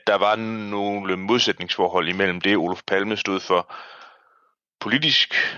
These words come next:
og geo-, altså også geopolitisk i den forstand. Altså Sveriges rolle i verden,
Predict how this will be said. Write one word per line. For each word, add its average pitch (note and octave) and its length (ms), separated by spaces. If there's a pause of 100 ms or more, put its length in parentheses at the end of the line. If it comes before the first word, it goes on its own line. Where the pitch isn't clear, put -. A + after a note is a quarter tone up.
(280)
og G2 200
geo-, A2+ 280
altså G2 200 (120)
også G#2+ 200
geopolitisk G#2+ 680
i - 20
den G2+ 200
forstand. G2 360
Altså F#2+ 260
Sveriges A#2 520
rolle A#2 260
i F#2 140
verden, F#2+ 380